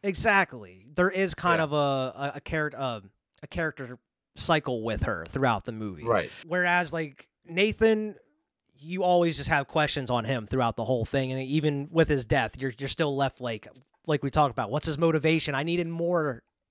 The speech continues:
Speaker 1: from
Speaker 2: Yeah.
Speaker 1: this dude. He's such an
Speaker 2: I needed
Speaker 1: interesting
Speaker 2: to know
Speaker 1: character. I
Speaker 2: more.
Speaker 1: wanted to know more about him.
Speaker 2: I just don't understand him.
Speaker 1: Yeah.
Speaker 2: And, like, I don't know if he was a bad guy or not, like you said. Like, I don't know if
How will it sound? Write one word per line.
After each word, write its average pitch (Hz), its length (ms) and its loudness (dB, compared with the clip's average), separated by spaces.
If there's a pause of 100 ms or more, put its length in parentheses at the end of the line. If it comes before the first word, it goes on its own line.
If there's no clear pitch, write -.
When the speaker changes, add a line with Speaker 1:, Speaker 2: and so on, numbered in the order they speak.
(160)
Speaker 1:
from 175 400 4
Speaker 2:
Yeah. 151 120 4
Speaker 1:
this 135 140 0
dude. 147 320 2
He's 143 180 -4
such 220 260 4
an 214 100 -4
Speaker 2:
I 175 60 0
needed 208 120 -2
Speaker 1:
interesting 165 360 -4
Speaker 2:
to - 80 -10
know 170 60 0
Speaker 1:
character. 160 380 0
I 139 80 2
Speaker 2:
more. 135 140 2
Speaker 1:
wanted 160 300 -2
to 131 80 -2
know 113 220 -6
more 104 240 -6
about 107 340 -2
him. 98 240 -10 (400)
Speaker 2:
I 104 60 -14
just 120 260 -10
don't 127 240 0
understand 120 580 -4
him. 80 140 -10 (560)
Speaker 1:
Yeah. 175 380 0
Speaker 2:
And, 127 100 -6
like, 123 220 -6
I 127 80 0
don't 143 180 2
know 143 180 4
if - 100 -4
he 127 120 -4
was 123 160 -2
a 120 60 -6
bad 120 320 -2
guy 98 180 -4
or 92 100 -6
not, 80 220 -8
like 92 180 -10
you 110 60 -12
said. 92 340 -6
Like, 87 160 -6
I 95 100 -2
don't 117 180 -4
know 113 220 -2
if 107 200 -8